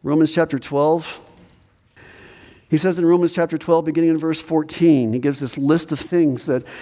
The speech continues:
uh, he, he has just spent eleven chapters explaining the gospel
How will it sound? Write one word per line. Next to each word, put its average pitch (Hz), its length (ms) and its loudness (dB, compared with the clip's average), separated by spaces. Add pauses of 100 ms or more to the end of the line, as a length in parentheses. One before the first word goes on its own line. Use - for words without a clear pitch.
(400)
uh, - 280 -10
he, 143 200 0
he 160 60 4
has 156 120 0
just 185 220 0
spent 180 400 0 (2250)
eleven 165 600 2
chapters 156 720 0
explaining 170 500 0
the 143 80 -4
gospel 135 840 -2